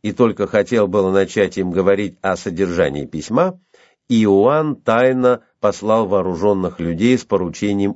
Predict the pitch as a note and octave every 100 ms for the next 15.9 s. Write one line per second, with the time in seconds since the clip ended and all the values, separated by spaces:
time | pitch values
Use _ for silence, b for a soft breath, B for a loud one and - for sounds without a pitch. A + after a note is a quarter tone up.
0 | - G2 E2 E2 D2+ - G1+ G1+ _ _
1 | _ _ _ _ _ _ _ _ - G#2+
2 | F#3 F#3+ F3+ E3+ F3 E3 D#3 - C#3 C3
3 | C3 A2+ G2+ F#2 F2 D2+ E2 F2 D#3 G3
4 | A2+ - F2+ E2+ G2+ G2 F#2+ F#2+ - F#2+
5 | E2 - G2+ F#2 F#2 A2 A2+ G#2+ F2 -
6 | F#2 G2 G2 F2+ E2+ E2+ F#2 F2+ G2 F2+
7 | A2+ A#2 E2 C2+ A1 b b b b b
8 | F2 G#2 B2+ F#2 A2+ D3+ D#3 C#3+ A#2 -
9 | A#2 A#2+ - A2+ D#2+ A#1+ _ _ _ _
10 | _ - F2 C#3+ - A2 F#2 D#2 E2 G2
11 | D#3+ D3+ D#3+ D#3+ E3 E3 - E3+ F3 E3+
12 | B B B B C#3 C#3 - C#3 C3 E3
13 | C#3 A#2+ - A2+ G2+ - A#2+ G#2+ F#2 -
14 | G2+ G2 A2 F#2+ G#2 G2 F#2+ F2+ G2 F#2+
15 | F#2 F2 E2+ D#2+ D2+ D2+ - D#3